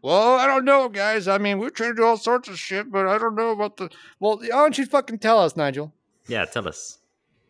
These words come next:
Speaker 2: Tell us.
Speaker 1: Tell us.
Speaker 2: Enlighten
Speaker 1: "Oh,
Speaker 2: us.
Speaker 1: gee, well, you know, we use all sorts of shit. Boots, belts,
Speaker 2: My thumb.
Speaker 1: socks,
Speaker 2: Pencil.
Speaker 1: thumb, pencil."
Speaker 2: But wedgies, I
Speaker 1: Well,
Speaker 2: don't know.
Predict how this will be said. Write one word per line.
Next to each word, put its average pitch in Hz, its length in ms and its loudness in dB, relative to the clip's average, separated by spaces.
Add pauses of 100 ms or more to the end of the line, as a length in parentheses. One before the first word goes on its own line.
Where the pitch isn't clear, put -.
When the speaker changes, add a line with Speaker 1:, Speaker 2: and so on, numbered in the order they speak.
(100)
Speaker 2:
Tell 107 160 -16
us. 80 80 -20
Speaker 1:
Tell 214 220 0
us. 131 200 -12 (600)
Speaker 2:
Enlighten 107 360 -2
Speaker 1:
"Oh, 285 180 4
Speaker 2:
us. 269 100 -2
Speaker 1:
gee, 302 280 -4
well, 226 280 -2
you 247 140 -4
know, 214 240 2
we 208 140 -4
use 220 220 -6
all 214 160 -2
sorts 196 300 -6
of 185 100 -10
shit. 208 280 -4
Boots, 185 840 -6 (360)
belts, 185 840 0
Speaker 2:
My 80 80 -14
thumb. 87 300 -12
Speaker 1:
socks, 190 800 2 (280)
Speaker 2:
Pencil. 90 140 -16 (100)
Speaker 1:
thumb, 190 400 2 (680)
pencil." 180 540 -2 (1900)
Speaker 2:
But 82 160 -10
wedgies, 170 420 -8
I - 40 -4
Speaker 1:
Well, 214 80 0
Speaker 2:
don't 135 120 -8
know. 107 340 -14